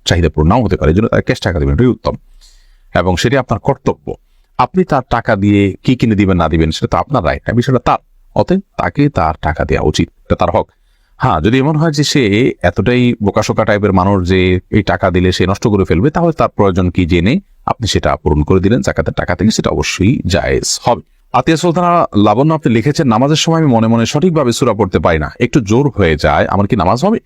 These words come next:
আহ, আপনি একাকী যখন থাকবেন, মেয়ে মানুষ, বাসা বাড়িতে আপনি পড়ছেন, আহ, কোনো গান, মানে, আপনার আওয়াজ শুনছে না, তাহলে সেক্ষেত্রে আপনি, এ, একটু জোর হয়ে যাচ্ছে, একটু মৃদু শব্দ হয়ে যাচ্ছে, তাতে কোনো অসুবিধা নেই, ইনশাআল্লাহ বিদিনা সালাত হয়ে যাবে। আর দিনের বেলাতে যাতে শব্দ না হয়, সেদিকটা আপনি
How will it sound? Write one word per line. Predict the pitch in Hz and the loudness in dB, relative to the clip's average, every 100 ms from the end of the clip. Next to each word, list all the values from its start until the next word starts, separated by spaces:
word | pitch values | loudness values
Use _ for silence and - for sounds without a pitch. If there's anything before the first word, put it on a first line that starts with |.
| _ _ _ - - - | _ _ _ -20 -8 -2
আহ, | 92 90 90 87 - _ | 0 2 2 0 -2 _
আপনি | 117 151 151 143 - | -2 0 2 0 0
একাকী | 113 120 113 | -2 0 0
যখন | 104 107 110 | 0 0 0
থাকবেন, | 95 98 92 | -2 0 0
মেয়ে | 90 82 | 2 2
মানুষ, | 90 127 | 2 2
বাসা | 95 - 85 80 - | 0 0 0 0 0
বাড়িতে | 90 82 78 | 0 0 -2
আপনি | 76 | -2
পড়ছেন, | 76 123 - 120 233 _ _ _ | 0 -2 0 -4 -4 _ _ _
আহ, | - 87 78 | -2 0 0
কোনো | - 85 | -2 0
গান, | 82 80 | 0 0
মানে, | 85 78 | 0 0
আপনার | 78 78 | 0 0
আওয়াজ | 76 | 0
শুনছে | - 139 - | 0 -2 0
না, | 95 92 | -2 0
তাহলে | 131 117 | 0 0
সেক্ষেত্রে | 110 113 110 98 | 0 0 0 -2
আপনি, | 95 90 90 - _ _ - | 0 0 0 -4 _ _ -6
এ, | - - | -4 -2
একটু | 127 - 110 | -4 0 0
জোর | 101 | 2
হয়ে | 90 95 | 0 0
যাচ্ছে, | 85 78 - 78 | -2 -2 -2 -4
একটু | 101 - 107 95 95 | -6 -2 2 2 2
মৃদু | 98 87 85 76 - - | 0 2 2 0 -4 -4
শব্দ | - 82 | -2 0
হয়ে | 78 71 | 0 2
যাচ্ছে, | 76 - | 0 -2
তাতে | - 90 | -6 -4
কোনো | 73 | -2
অসুবিধা | 64 - - | -2 -4 -4
নেই, | - | -4
ইনশাআল্লাহ | - - 117 | -4 -2 -2
বিদিনা | - 110 | 0 0
সালাত | - - | -2 0
হয়ে | 110 | 0
যাবে। | 107 123 170 _ _ _ | 0 0 -4 _ _ _
আর | - | -4
দিনের | 87 127 | 0 2
বেলাতে | 139 135 123 | 2 0 -2
যাতে | - - | -2 0
শব্দ | 127 107 | -2 0
না | 107 95 | 0 2
হয়, | 123 | 0
সেদিকটা | 131 98 80 - | 0 0 0 -2
আপনি | - 71 | 0 -2